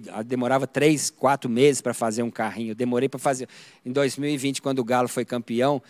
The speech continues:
eu fiz, comecei a fazer um ônibus do Galo. Eu gastei oito meses pra montar ele,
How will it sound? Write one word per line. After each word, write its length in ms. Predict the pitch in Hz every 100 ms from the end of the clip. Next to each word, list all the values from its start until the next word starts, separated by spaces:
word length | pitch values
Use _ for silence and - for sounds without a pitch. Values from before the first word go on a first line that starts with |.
| - -
eu 100 | 113
fiz, 400 | - 131 131 120
comecei 340 | - 127 117 127
a 20 |
fazer 240 | 127 131
um 100 | 123
ônibus 380 | 120 123 120 110
do 100 | 113
Galo. 240 | 113 117
Eu 40 | 110
gastei 400 | 123 - 143 139
oito 320 | 180 202 180
meses 300 | 147 147 131
pra 140 | 135
montar 460 | 131 123 107 117 113
ele, 260 | 113 107